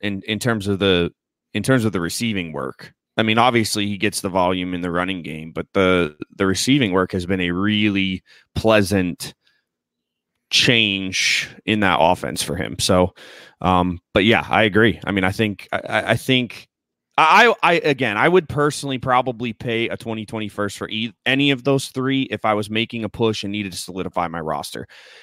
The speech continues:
Having said that, I think the preference would be, uh, again, given that you're trying to win this year, I think it's Fournette,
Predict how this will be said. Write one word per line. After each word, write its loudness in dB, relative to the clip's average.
Having 2
said 4
that, 6
I 0
think -2
the -2
preference 0
would -4
be, -6
uh, -4
again, 0
given 4
that 2
you're 0
trying 2
to 0
win 0
this -2
year, 2
I -4
think -2
it's -4
Fournette, 0